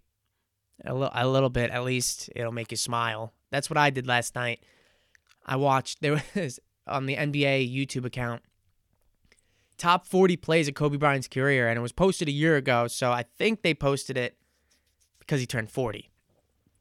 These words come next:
But I, I encourage you to just go watch Kobe Bryant highlights. He's, I don't even need to say it, right? He's incredible. It's, uh, still tough. I'm not sure.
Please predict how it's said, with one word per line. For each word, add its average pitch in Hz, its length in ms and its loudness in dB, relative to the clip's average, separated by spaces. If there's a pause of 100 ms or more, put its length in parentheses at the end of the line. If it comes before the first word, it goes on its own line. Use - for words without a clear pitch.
(1160)
But 123 120 -4
I, 131 220 2 (140)
I 127 100 0
encourage 123 460 -4
you 113 100 -8
to 107 340 -8
just - 300 -14
go 107 180 -4
watch 104 440 -10 (600)
Kobe 110 220 -12
Bryant 107 320 -12
highlights. 113 520 -2
He's, 127 520 -4 (1500)
I 143 40 -2
don't 131 140 0
even 104 140 -8
need 104 120 -10
to 107 60 -10
say 107 280 -2
it, - 100 -12
right? 117 240 0
He's 110 220 -12
incredible. 107 500 -10 (840)
It's, 120 280 0
uh, 143 440 10 (760)
still - 280 4
tough. - 520 4 (1500)
I'm 151 100 2
not 170 200 6
sure. 156 640 4